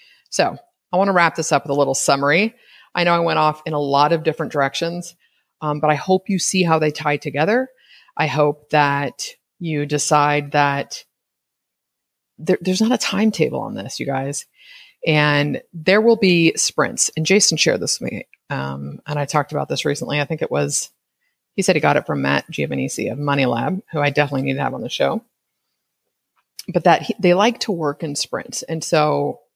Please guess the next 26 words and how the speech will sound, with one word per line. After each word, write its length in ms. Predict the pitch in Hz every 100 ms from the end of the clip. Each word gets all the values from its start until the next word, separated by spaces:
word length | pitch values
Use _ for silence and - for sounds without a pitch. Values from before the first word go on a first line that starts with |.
| _ 160
an 80 |
example 400 | 151 156 151 143
of 60 | 139
a 60 | 139
sprint 340 | - 151 -
for 100 | 156
me 220 | 190 208
is, 200 | 160 147
what 140 | 147 160
do 80 |
I 60 | 196
need 160 | 185 160
to 80 |
get 180 | 156 135
done 260 | 143 151 139
the 80 | 139
next 240 | 139 -
two 140 | -
weeks 240 | 135 127 -
before 260 | 131 -
surgery? 440 | - 65 - - - _ _ _ -
I'm 80 | 151
gonna 140 | 143
take 240 | - 151 147
the 100 | 131
week 360 | 143 139 -